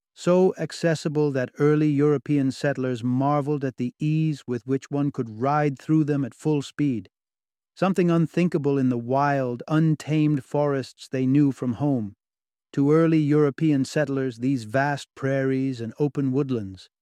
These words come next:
teeming with wildlife and devoid of the dense underbrush typical of untended nature, appeared as natural wonders. Yet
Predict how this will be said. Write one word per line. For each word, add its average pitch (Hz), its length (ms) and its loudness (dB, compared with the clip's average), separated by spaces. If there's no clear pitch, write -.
teeming 180 420 4
with 151 160 0
wildlife 143 720 0
and 117 120 -4
devoid 147 460 0
of 127 80 -4
the 117 100 -8
dense 147 400 -2
underbrush 131 640 -4
typical 147 460 -4
of 110 160 -4
untended 135 560 -2
nature, 131 500 -4
appeared 175 680 0
as 110 180 -10
natural 143 600 -4
wonders. 113 640 -6
Yet 139 200 -2